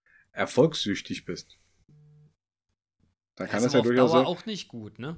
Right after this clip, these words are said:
Speaker 1: Ja, natürlich. Also dann, dann irgendwann stellst du, stellst du dich selber zurück. Ja. Oder, ähm, ja. Ich weiß nicht.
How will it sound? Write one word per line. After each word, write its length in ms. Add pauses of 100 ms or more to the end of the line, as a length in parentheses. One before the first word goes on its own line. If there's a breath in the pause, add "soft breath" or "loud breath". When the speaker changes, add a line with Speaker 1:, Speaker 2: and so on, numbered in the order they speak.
Speaker 1:
Ja, 200
natürlich. 480
Also 220
dann, 220
dann 260
irgendwann 340
stellst 380
du, 320
stellst 280
du 40
dich 120
selber 240
zurück. 380 (480 soft breath)
Ja. 320 (140)
Oder, 1000
ähm, 140 (200)
ja. 320 (1040 loud breath)
Ich 120
weiß 160
nicht. 180